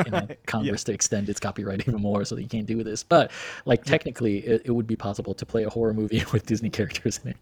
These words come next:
Speaker 2: Yeah.
Speaker 1: So, so
Speaker 2: Um,
Speaker 1: to, to destroy your own childhood, I, I guess, trial by fire. <laughs> So.
Speaker 2: Yeah. So, so I, I thought that was interesting. Like, I
Speaker 1: Uh,
Speaker 2: think
Speaker 1: but
Speaker 2: that, yeah.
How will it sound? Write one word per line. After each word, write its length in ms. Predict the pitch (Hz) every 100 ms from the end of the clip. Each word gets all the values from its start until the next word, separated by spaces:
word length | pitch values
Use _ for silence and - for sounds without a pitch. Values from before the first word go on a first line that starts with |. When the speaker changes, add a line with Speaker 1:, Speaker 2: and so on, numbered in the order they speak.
| - - - - - -
Speaker 2:
Yeah. 240 | 139 117 98 - -
Speaker 1:
So, 160 | 160 160
so 200 | 147 135
Speaker 2:
Um, 40 |
Speaker 1:
to, 220 | 139 127 123
to 360 | - 127 120 - -
destroy 260 | 117 110
your 160 | 110 107
own 100 | 107
childhood, 440 | - 110 120 98
I, 180 | - - -
I 60 | 98
guess, 180 | 95 - -
trial 180 | - 92
by 100 | -
fire. 320 | - - 104
<laughs> 40 | 117
So. 160 | 120 - - - - 170 147 _ - - - - - -
Speaker 2:
Yeah. 320 | - 147 127 101
So, 420 | - 185 190 185
so 200 | 226 233
I, 80 | 440 440
I 80 | 262
thought 120 | 269
that 80 | 147
was 120 | 120
interesting. 360 | 120 117 110 104
Like, 240 | 123 -
I 40 | 156
Speaker 1:
Uh, 40 |
Speaker 2:
think 120 | 180
Speaker 1:
but 60 | 165
Speaker 2:
that, 280 | 120 113 - _ _ _ _ -
yeah. 120 | 123